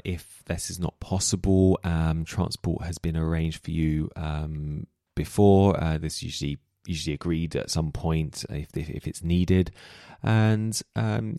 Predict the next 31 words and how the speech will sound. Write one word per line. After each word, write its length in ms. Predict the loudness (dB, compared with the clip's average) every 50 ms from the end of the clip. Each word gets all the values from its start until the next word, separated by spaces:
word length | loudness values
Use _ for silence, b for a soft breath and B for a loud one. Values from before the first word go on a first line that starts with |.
| -8
you 260 | -8 -6 -2 -2 0 0
will 120 | 2 2
then 360 | 2 0 0 -2 -2 -4 -6 -8 -8 -6
be 100 | -6 -6
sent 260 | -4 -2 -2 -2 0 0
on 120 | -2 0
your 80 | 0 0
way 160 | 2 2 0
with, 380 | 2 2 0 0 -2 -4 -2
um, 720 | 0 0 2 2 2 2 2 2 0 0 -2 -4 -6 -8 -14 _ _ _ _ _ -16 -14 -14 -14 -14 -16 -16 -16 -14 -14 -10 -4
hopefully 320 | 0 2 2 2 0 -2 -2
having 240 | -2 -2 -2 -2 0
all 160 | 2 4 4
your 100 | 4 4
questions 480 | 2 0 -4 -2 -2 -4 -4 -4 -6 -4 -2
answered, 560 | 0 2 2 0 0 0 2 2 2 2 0 B B B B B B B B
uh, 220 | -2 0 2 2 4
with 160 | 4 2 2
your 80 | 2 0
discharge 340 | 0 0 0 0 0 0 0
summary, 200 | 0 0 2 2
with 180 | 0 0 0
your 80 | 0 0
medications, 800 | 0 -2 -4 -4 -4 -2 -2 -2 -2 -2 -2 -2 -2 -4 -4 -4
and 240 | -2 0 0 0 2
with 220 | 2 0 0 0 -4
a 80 | -10
plan 600 | -8 -6 -4 -2 0 0 2 0 0 -2 -4 -6 B B B B B B _
for 420 | _ -2 0 2 2 2 0 0 -2
later 500 | -2 -2 0 0 -2 -2 -2 -2 0 2
on. 240 | 2 0 0 -2 -6